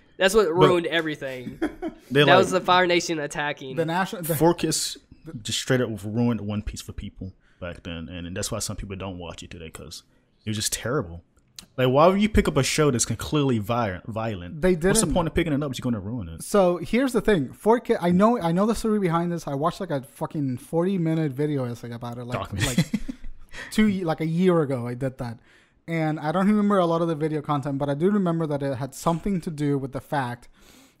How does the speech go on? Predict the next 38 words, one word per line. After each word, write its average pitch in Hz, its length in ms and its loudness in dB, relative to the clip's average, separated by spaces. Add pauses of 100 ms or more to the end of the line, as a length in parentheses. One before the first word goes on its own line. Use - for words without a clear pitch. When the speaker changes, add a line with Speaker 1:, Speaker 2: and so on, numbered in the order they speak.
(120)
Speaker 3:
that 139 520 -2
they 151 280 0
wanted 165 460 0 (120)
to 147 600 0 (680)
do 190 460 6 (240)
cartoon, 147 840 0 (200)
but 165 160 4
it 156 80 2
wasn't 202 380 4
the 196 80 2
station's 180 580 0
fault. 131 400 -4
They 160 280 2
would 214 140 6
have - 160 -2
picked 202 200 2
up 196 120 -4
the 165 80 0
shows 165 360 2
and 143 180 -2
aired 170 360 -2
them 127 280 -4
as 139 260 -4
they 139 120 -6
were 127 160 -6
meant 147 240 -2
to 147 80 -12
be 135 200 -8
aired, 170 400 -6 (480)
but 147 240 0
the 143 140 -2
laws 147 500 0
surrounding 156 720 0
the 135 80 -2
broadcasting 147 840 -2
of 127 120 -6
animated 139 540 -6
content 147 680 -6